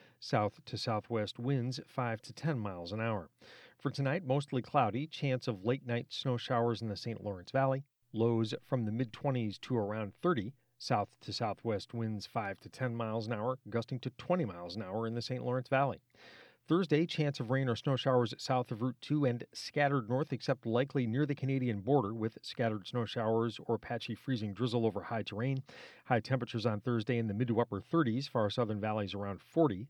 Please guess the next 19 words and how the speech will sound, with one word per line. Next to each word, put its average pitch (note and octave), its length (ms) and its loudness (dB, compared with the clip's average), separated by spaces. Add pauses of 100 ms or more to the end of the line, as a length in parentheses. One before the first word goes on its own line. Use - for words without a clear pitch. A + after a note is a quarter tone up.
(100)
south G#2 360 0
to C3+ 100 -10
southwest G#2 580 -4
winds A2+ 320 -4 (160)
five F2+ 240 -6
to - 80 -20
ten A2+ 240 -4
miles G#2 240 -4
an G#2+ 80 -4
hour, G#2+ 180 0 (280)
again G#2 260 -2
gusting G2+ 320 -4
to - 100 -14
twenty C3 380 0
in F#2 80 -8
the F#2 80 -8
Saint G2+ 240 -6
Lawrence F#2+ 240 -6
Valley. A2 320 -4